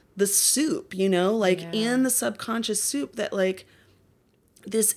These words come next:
Speaker 1: ancient divine feminine is, is rising up again.
Speaker 2: Mm.
Speaker 1: So, I mean, and may-, maybe that's, like,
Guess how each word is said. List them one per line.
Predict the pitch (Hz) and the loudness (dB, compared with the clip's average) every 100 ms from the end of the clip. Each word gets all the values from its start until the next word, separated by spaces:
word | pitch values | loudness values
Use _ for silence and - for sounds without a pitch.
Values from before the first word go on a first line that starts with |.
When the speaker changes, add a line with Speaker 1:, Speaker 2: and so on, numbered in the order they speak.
| - | -2
Speaker 1:
ancient | 190 208 220 226 226 | -4 -2 0 -2 -2
divine | 202 180 175 175 175 | -4 -4 -4 -2 -2
feminine | 180 - 208 233 190 170 160 151 151 - _ _ _ _ _ _ | -4 -4 -2 0 -2 -2 -6 -10 -12 -14 _ _ _ _ _ _
is, | 180 180 185 180 175 - - - _ _ _ _ _ _ - | 2 4 4 2 0 -4 -6 -12 _ _ _ _ _ _ 0
is | 180 180 180 | 2 2 0
rising | 170 165 156 156 156 | -4 -6 -4 -4 -6
up | 143 156 | -6 -8
again. | 160 - - - - - - _ _ 185 | -10 -12 -14 -12 -12 -14 -18 _ _ -20
Speaker 2:
Mm. | 190 185 170 - | -16 -16 -16 -12
Speaker 1:
So, | - 196 175 170 165 - | -6 0 0 0 -2 -2
I | |
mean, | 196 208 | 0 2
and | 202 | 2
may-, | 208 208 | 2 0
maybe | 185 185 202 | 2 2 2
that's, | 196 175 - | 0 -4 -4
like, | 156 | -6